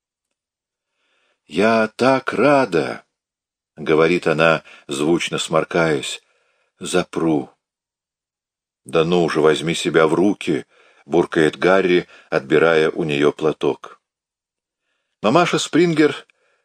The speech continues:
проливает масло на разбушевавшиеся воды.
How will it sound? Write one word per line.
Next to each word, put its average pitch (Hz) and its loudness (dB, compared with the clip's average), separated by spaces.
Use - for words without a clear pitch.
проливает 120 2
масло 87 0
на 78 -2
разбушевавшиеся 76 0
воды. 69 -4